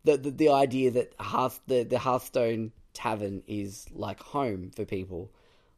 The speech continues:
um, and it's, it, it, it, it's where you go to spend time with your friends and, and,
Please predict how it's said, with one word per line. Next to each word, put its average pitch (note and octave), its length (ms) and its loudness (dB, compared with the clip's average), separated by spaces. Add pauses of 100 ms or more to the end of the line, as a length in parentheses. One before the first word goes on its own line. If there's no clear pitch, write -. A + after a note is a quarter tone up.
(120)
um, F2+ 420 -8
and G2 140 -6
it's, - 420 -12
it, G#2 200 -2
it, A2 180 -4
it, A2 180 -2
it's G#2 220 -6
where A2 160 0
you G#2+ 360 -6
go G#2 240 0
to G2+ 320 -4 (380)
spend A2 280 -2
time A2+ 180 -2
with G#2 100 -4
your G#2+ 80 -2
friends F#2+ 460 -4
and, F#2+ 280 -6
and, F#2+ 280 -6